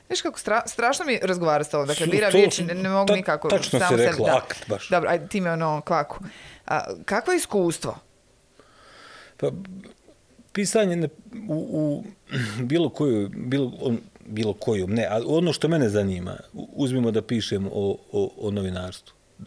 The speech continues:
Speaker 2: U-, zamislimo da, da postavim,
Speaker 1: Dobro.
Speaker 2: ne bi, ne bih to radio, ali ne zbog novinarstva, nego da, što mogu, ja mogu da pišem samo o svom iskustvu. Ili u onome ž-, u, u čijoj je srži moje iskustvo.
Speaker 1: Što znači da je, e, kad sam bio hođa, autobiografska
Speaker 2: Ne,
Speaker 1: knjiga.
Speaker 2: ali, e, znači samo to da sam ja stavljao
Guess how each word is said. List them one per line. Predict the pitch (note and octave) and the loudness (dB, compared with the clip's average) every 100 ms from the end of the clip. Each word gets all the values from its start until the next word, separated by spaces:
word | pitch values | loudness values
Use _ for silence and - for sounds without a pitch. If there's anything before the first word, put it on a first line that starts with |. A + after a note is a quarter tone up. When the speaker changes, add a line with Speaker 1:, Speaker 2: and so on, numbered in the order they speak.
| - A2+ | -10 -8
Speaker 2:
U-, | |
zamislimo | A2+ G#2+ G#2 - F2+ F#2+ | 0 2 2 -2 -10 -10
da, | - | -8
da | G2+ | -8
postavim, | - G#2+ E3 | -6 -6 -4
Speaker 1:
Dobro. | D#3 C4 | 0 2
Speaker 2:
ne | C3+ | 2
bi, | C#3+ | 2
ne | C#3+ | 0
bih | A#2 | 0
to | - G#2+ | -4 -2
radio, | B2+ D3 D3 - | 0 2 2 0
ali | B2 C3+ D3+ | -2 -2 0
ne | E3 | 0
zbog | C3 B2+ | 0 0
novinarstva, | C#3 C#3 D3+ C#3+ C#3 | 0 4 2 2 -2
nego | C3 C3 | -2 0
da, | B2+ B2+ - - - | -2 -4 -14 -16 -14
što | - | -2
mogu, | D#3 E3+ | 0 0
ja | D3+ E3+ | 2 4
mogu | F3+ F#3 | 4 4
da | E3 | 4
pišem | F#3 E3 D#3 | 2 0 0
samo | F3+ D#3 - | 2 0 0
o | C#3+ | 0
svom | C3 C3 G2 | 0 -2 -2
iskustvu. | F2 - - - _ _ - - D3+ | -4 -14 -20 -20 _ _ -20 -12 -2
Ili | C#3+ - | -2 0
u | D#3 E3 | 2 4
onome | F#3 E3+ D3 | 4 4 2
ž-, | D3+ - - - - | -2 -8 -10 -10 -4
u, | C3+ - - | -6 -6 -6
u | C#3+ | -6
čijoj | B2+ - D#3 D3 C#3 - | -2 2 4 4 2 -2
je | C#3+ C#3+ | 0 0
srži | - A3 E3 D3 C3 | 2 2 2 0 2
moje | C3 G2+ | 2 2
iskustvo. | - - - | -2 -12 -12
Speaker 1:
Što | - | -10
znači | E3+ F3 F3 | -4 -4 -2
da | E3 | 0
je, | E3 D#3+ | 2 2
e, | A2+ A2 A2 | 0 -2 -4
kad | F3 E3+ | -4 -4
sam | E3+ | -2
bio | F3 | -2
hođa, | E3+ F3 | 0 0
autobiografska | D#3+ D#3+ D3+ D3 D#3 D3 - | 0 -2 0 0 2 0 0
Speaker 2:
Ne, | B2 | -8
Speaker 1:
knjiga. | C3 B2+ | -4 2
Speaker 2:
ali, | D#3 E3+ E3 - | 4 4 2 0
e, | E3+ | 0
znači | E3 F3 G3 F3+ | 2 4 4 4
samo | E3 F#3+ F3 | 4 4 4
to | G3 F3 | 4 6
da | D3 | 4
sam | D#3+ E3+ | 2 2
ja | E3+ | 2
stavljao | - F3 E3 D3+ | 4 4 6 4